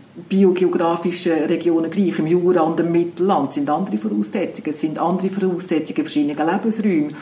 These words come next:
Im Siedlungsraum, Landwirtschaftsgebiet sieht die Situation anders aus. Aber was es braucht, ist eine nationale Vorgabe,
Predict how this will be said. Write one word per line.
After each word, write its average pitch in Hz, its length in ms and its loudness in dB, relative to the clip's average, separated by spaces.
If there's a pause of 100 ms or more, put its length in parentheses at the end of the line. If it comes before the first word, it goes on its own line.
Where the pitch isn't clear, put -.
(160)
Im 170 140 0
Siedlungsraum, 190 560 2
Landwirtschaftsgebiet 160 880 -2
sieht - 220 -4
die 139 60 -4
Situation 139 600 -4
anders 202 380 0
aus. 151 240 -6 (220)
Aber 160 180 2
was 147 180 4
es 160 100 0
braucht, - 460 2
ist 160 160 2
eine 147 140 2
nationale 175 680 0
Vorgabe, 160 880 0